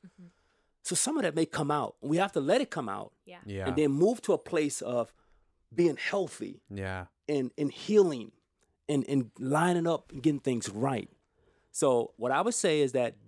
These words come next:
Speaker 2: don't run from it. I would say that s-, run to it.
Speaker 1: Yeah.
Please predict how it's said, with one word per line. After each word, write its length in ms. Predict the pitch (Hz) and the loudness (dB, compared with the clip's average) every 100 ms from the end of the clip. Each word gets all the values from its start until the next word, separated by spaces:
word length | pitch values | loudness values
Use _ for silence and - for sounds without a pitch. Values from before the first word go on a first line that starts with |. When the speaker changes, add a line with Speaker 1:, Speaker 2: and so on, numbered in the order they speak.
| - | 0
Speaker 2:
don't 220 | 165 247 | 0 2
run 240 | 147 294 | 2 0
from 280 | - 123 110 | 0 -4 -4
it. 140 | 110 _ _ - | -6 _ _ -12
I 100 | 131 | -10
would 80 | 226 | -6
say 220 | - 117 | -6 -6
that 340 | 107 110 117 _ _ _ _ _ - | -6 -8 -8 _ _ _ _ _ -6
s-, 420 | - - - - | 0 2 2 -2
run 320 | 120 170 196 160 | 2 4 4 0
to 320 | - 359 330 | -2 2 2
it. 200 | 98 - _ | 2 -10 _
Speaker 1:
Yeah. 160 | 196 180 | -20 -20